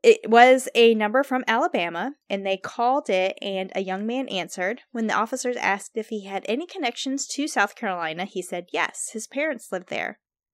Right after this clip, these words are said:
This led the police to the home of Ellis and Sharon Shepard, who lived about fifteen miles away from the Smith home. Police were able to confirm that Ellis and Sharon Shepard were actually away on vacation at the time of Sherry's murder.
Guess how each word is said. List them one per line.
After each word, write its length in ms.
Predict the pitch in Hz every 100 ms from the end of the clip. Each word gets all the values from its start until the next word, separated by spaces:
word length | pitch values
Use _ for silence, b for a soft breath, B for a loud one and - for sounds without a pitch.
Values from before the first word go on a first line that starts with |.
| _
This 240 | 277 330
led 260 | 262 254 247
the 80 | 240
police 360 | 285 208 190 -
to 120 | 208
the 100 | 214
home 260 | 196 190
of 120 | 180 175
Ellis 440 | - 180 262 320 - -
and 120 | 226
Sharon 480 | - 226 208 202 208
Shepard, 600 | - 180 175 - - - _ _
who 120 | 233
lived 220 | 226 208 208
about 220 | 180 -
fifteen 580 | - 208 - 247 233 214
miles 320 | 190 185 185
away 260 | 180 170
from 220 | 165 170 170
the 100 | 170
Smith 360 | - 170 165 -
home. 260 | 175 - - _ _ _ _
Police 320 | - 330 440 -
were 120 | 302
able 280 | 285 269 311
to 100 | 320
confirm 560 | - 403 359 262 233 226
that 160 | 196 -
Ellis 300 | 208 226 -
and 120 | 240
Sharon 260 | 233 220 202
Shepard 580 | - 240 - 190 185 180
were 120 | 190
actually 360 | - 285 - 523
away 180 | 330 240
on 100 | 254
vacation 500 | 208 - 214 233 226
at 120 | 180
the 80 | 185
time 240 | - 180
of 80 | 175
Sherry's 360 | - 175 160 -
murder. 440 | 175 165 107 78